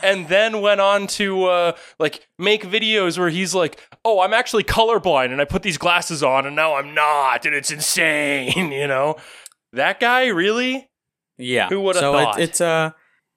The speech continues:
Speaker 2: that's some suicide fuel for you,
Speaker 1: I can't
Speaker 2: that
Speaker 1: hold my
Speaker 2: he's much
Speaker 1: pee
Speaker 2: more
Speaker 1: anymore. You
Speaker 2: successful
Speaker 1: have to
Speaker 2: than you.
Speaker 1: fucking outro this. I'm gonna go pee.
Speaker 2: As this is, uh, a good suicide fuel for all the viewers out there, that someone who is a complete scumbag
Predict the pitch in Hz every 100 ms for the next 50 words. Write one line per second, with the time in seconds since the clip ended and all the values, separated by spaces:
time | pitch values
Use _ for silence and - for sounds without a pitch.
0 | _ 139 151 - 170 160 147 - 151 -
1 | 151 135 - 139 139 127 135 131 139 165
2 | 175 _ _ 151 - 110 104 185 117 151
3 | 123 131 139 139 151 151 123 135 175 127
4 | 120 123 156 123 107 90 - 107 107 107
5 | 95 95 - 123 117 - 95 - _ _
6 | _ _ _ _ - 113 - 131 113 127
7 | 120 - 123 120 120 117 117 - 120 110
8 | 92 - 135 - 127 127 117 120 123 -
9 | 104 101 107 139 143 147 - 143 131 104
10 | 92 - - _ _ _ - 123 123 117
11 | 113 110 107 104 101 - 123 - - 143
12 | 147 143 143 135